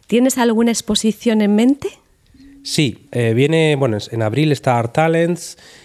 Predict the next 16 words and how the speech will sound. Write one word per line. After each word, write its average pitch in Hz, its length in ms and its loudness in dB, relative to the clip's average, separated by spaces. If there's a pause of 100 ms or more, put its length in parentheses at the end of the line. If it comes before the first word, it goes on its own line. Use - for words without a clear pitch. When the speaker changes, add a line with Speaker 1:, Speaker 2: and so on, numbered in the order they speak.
(120)
Speaker 2:
en 107 300 -2
Niederdorf 131 580 0
haré 123 440 2
en 107 280 -2
breve, 123 400 0
hay 110 100 -2
que 113 120 -8
confirmar 113 480 -2
fechas, 123 380 -4
pero 104 200 -6
probablemente 113 380 -2
en 101 60 0
marzo 143 680 -2
haremos 117 360 -4
otra 113 160 -4
exposición. 147 800 -2